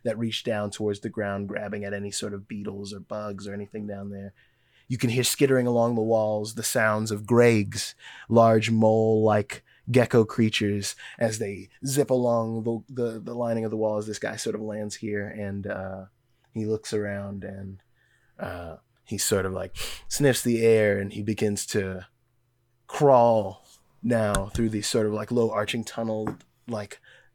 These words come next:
pathways that are dug by the Greg and other things as you guys make your way down through a system of these. What you can see now is, like, just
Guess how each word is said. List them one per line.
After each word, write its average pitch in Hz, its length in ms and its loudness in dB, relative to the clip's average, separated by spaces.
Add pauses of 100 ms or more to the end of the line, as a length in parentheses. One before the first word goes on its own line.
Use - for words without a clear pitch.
(200)
pathways 120 640 2
that 117 100 2
are 110 60 0
dug 113 240 -2
by 113 100 0
the 113 100 -4
Greg 110 360 0
and 107 100 -2
other 107 220 -4
things 107 540 -8 (360)
as 110 180 -4
you 110 60 -2
guys 110 220 0
make 117 240 -2
your 117 120 -2
way 117 180 0
down 110 360 -6
through 107 360 -4
a 101 60 -10
system 104 480 -8
of 95 460 -10
these. 98 500 -8 (600)
What 156 180 2
you 175 80 0
can 190 120 2
see 175 200 -2
now 131 240 4
is, 107 140 -2
like, - 200 -12
just - 220 -6